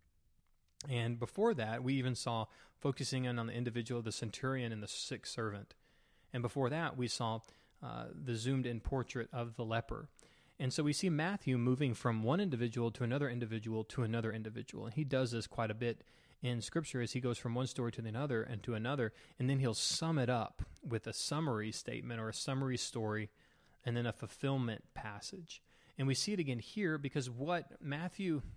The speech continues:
is desiring the reader to understand from this text is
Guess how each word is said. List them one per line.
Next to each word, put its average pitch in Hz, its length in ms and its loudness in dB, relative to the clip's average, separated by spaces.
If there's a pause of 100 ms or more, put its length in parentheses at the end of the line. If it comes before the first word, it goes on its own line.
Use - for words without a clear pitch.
(220)
is 117 140 0
desiring 123 540 2
the 120 80 0
reader 123 340 0
to 113 440 -4 (460)
understand 135 760 -2
from 120 200 -8
this 110 140 -4
text - 360 -6
is 123 320 -2